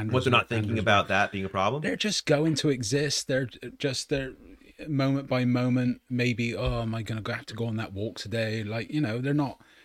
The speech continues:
Speaker 1: th-, and thinking anything about, 'cause I did it. And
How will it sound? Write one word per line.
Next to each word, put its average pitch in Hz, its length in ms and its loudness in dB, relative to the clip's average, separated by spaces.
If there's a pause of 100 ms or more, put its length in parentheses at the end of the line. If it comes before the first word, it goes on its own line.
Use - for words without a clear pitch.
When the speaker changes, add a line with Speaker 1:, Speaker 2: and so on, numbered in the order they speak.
(180)
Speaker 1:
th-, - 200 -16
and 123 120 -4
thinking 110 440 -2
anything 107 400 -4
about, 107 300 -4
'cause - 140 -8
I 208 120 8
did 120 240 0
it. - 180 -6
And 110 220 -4